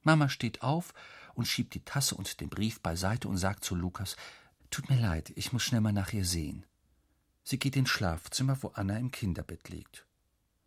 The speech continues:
Lukas zieht den Brief zu sich herüber und guckt ihn sich an. Wenn Mama schreibt, kann man gar nichts lesen. Nur das Wort Oma kann er erkennen, aber das hat er auch selbst geschrieben.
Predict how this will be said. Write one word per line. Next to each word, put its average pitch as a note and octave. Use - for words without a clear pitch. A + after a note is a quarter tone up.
Lukas -
zieht -
den E2+
Brief G#2
zu -
sich F2+
herüber G#2+
und -
guckt -
ihn F#2+
sich G2
an. -
Wenn F2+
Mama F#2
schreibt, C3
kann A2
man G#2+
gar F#2+
nichts A2+
lesen. E2+
Nur F#3+
das -
Wort B2
Oma A#2
kann G#2
er F2
erkennen, D#2+
aber -
das -
hat A#2+
er -
auch C3+
selbst -
geschrieben. C#2+